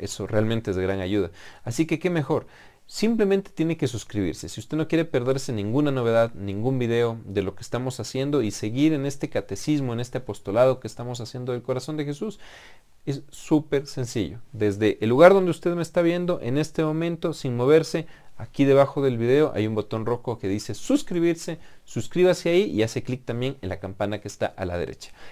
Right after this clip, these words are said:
Es muy importante hacer clic en la campana que está a la derecha después de suscribirse, porque así usted queda registrado en la misa de este día viernes. Como usted sabe, los sacerdotes siguen celebrando la misa privadamente, así que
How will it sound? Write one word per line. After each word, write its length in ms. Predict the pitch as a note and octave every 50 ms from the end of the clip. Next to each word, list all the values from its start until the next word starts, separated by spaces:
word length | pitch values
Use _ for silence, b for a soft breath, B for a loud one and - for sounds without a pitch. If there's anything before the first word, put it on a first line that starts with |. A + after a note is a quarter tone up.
| B B -
Es 120 | B2 C3
muy 140 | D3+ E3 E3+
importante 520 | E3 E3 - D#3+ D#3+ - D#3+ D#3+ D#3+ E3
hacer 320 | D3 - - D3+ D#3+ D#3 -
clic 240 | - - C#3+ C#3+
en 80 | D#3+ D#3
la 120 | C3+ A2
campana 480 | - - G2 G2+ - C3 C#3 D3+ D#3 -
que 80 | - G#2+
está 200 | - - - A2
a 20 |
la 120 | A#2 A#2+
derecha 340 | A#2+ A#2+ A#2 A2+ A2+ - E3+
después 340 | D#3 A#2+ - - - G#2+ G2
de 60 | A#2 A2+
suscribirse, 680 | - E3 D3+ - - F3 F3 C#3+ C#3 C3+ - - D3+ - B B B B B B B B B B
porque 280 | - G#3 G#3 G3+ G3+
así 180 | E3+ - - F3+
usted 240 | E3 - - D#3+ D#3+
queda 240 | - D#3+ D#3+ D#3+
registrado 720 | D3+ C#3 C3+ - C#3+ C3 - - D#3+ C#3+ C#3 D3 D#3+ E3+ E3+ -
en 140 | A2 G#2+
la 80 | G2 F#2+
misa 380 | G2 G#2+ A2 A2+ - - A2 A2+
de 80 | G2+
este 240 | G2+ - - - G#2
día 320 | G2+ G2+ G2+ G#2 G#2+ - -
viernes. 440 | - - - - - - - - B B B B B B B B
Como 120 | - G#2+ G#2+
usted 200 | - - C3+ C3+
sabe, 280 | - E3+ D#3 D#3+ E3
los 140 | D3 C#3 -
sacerdotes 500 | - - - G#2+ G2+ A2 A2 - B2 A#2
siguen 300 | - A#2+ A#2 A2+ A2+ A2+
celebrando 580 | - - G2+ F2+ F#2 F2+ G2 G#2 A2+ A2+ A#2 A2+
la 80 | A2
misa 380 | A2 G#2+ G#2+ G#2 - - B2 -
privadamente, 640 | - F#2 E2+ F2+ F#2+ G2+ A2 A#2+ B2 C3 C3 - A#2+
así 180 | G#2+ - G#2+
que 240 | - - A#2 G2+